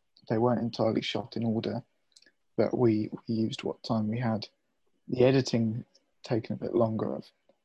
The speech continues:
I've alternated with college work, really,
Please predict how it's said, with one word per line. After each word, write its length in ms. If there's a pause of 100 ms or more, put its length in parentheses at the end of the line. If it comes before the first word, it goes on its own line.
(840)
I've 320 (420)
alternated 600
with 180
college 420
work, 280
really, 480